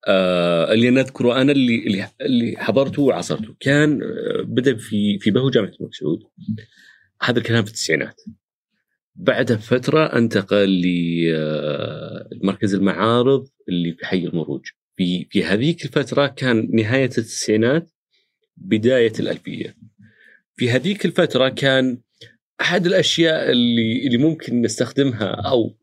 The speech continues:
كانت تستخدم في، في تسويق هذا ال-، هذا الكتاب، في، في تسويق ال-، ال-، المعرض، لأنه هذيك الفترة ما كان فيه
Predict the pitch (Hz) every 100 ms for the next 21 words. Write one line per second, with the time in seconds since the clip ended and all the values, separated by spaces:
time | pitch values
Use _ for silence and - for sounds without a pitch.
0 | - 160 127 127 117 160 - 107 87 87
1 | - _ - 104 101 - - 98 98 -
2 | 101 127 110 - 104 98 92 82 - 90
3 | 98 - - 101 78 - 139 113 113 104
4 | 117 117 135 113 139 143 - 104 98 95
5 | - - - - - - 123 113 123 98
6 | 80 76 _ _ _ _ - _ _ _
7 | _ 110 113 113 110 104 113 143 151 151
8 | 143 104 123 131 147 127 113 131 131 113
9 | -